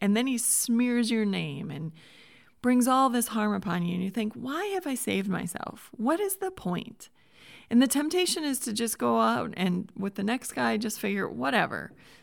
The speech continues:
Like, I'm not gonna do this anymore. I'm not gonna save myself for somebody. Look at what it does." Let me encourage you, because I've been in that exact <laughs> situation. And the very next guy I dated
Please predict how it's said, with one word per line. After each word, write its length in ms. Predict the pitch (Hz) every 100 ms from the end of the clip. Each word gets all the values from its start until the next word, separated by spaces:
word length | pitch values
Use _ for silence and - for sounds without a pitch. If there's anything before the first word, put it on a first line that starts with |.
| _
Like, 160 | 240 214
I'm 160 | 262 294
not 180 | 311
gonna 200 | 302 277
do 140 | 262 262
this 220 | 220 -
anymore. 280 | 156 - -
I'm 100 | 208
not 160 | 277 320
gonna 160 | 320
save 340 | - - 180 175
myself 440 | 165 170 156 -
for 100 | -
somebody. 320 | - - -
Look 300 | 202 247 -
at 60 | 349
what 100 | 320
it 100 | 233
does." 480 | 226 220 - - - - - - - - - - - - _ _ _ _ _ _ -
Let 300 | 247 302 -
me 180 | 320
encourage 540 | 311 269 226 214 214 214
you, 500 | 208 208 208 214 214 - _ _ -
because 220 | 190 202
I've 140 | 208
been 160 | 190 196
in 120 | 180
that 160 | 165 165
exact 520 | 175 180 165 165 -
<laughs> 0 |
situation. 840 | - 185 214 202 175 170 - 190 -
And 180 | 196 180
the 40 |
very 280 | 185 196 214
next 280 | 214 208 -
guy 280 | 170 170
I 60 | 165
dated 520 | 170 170 170 180 190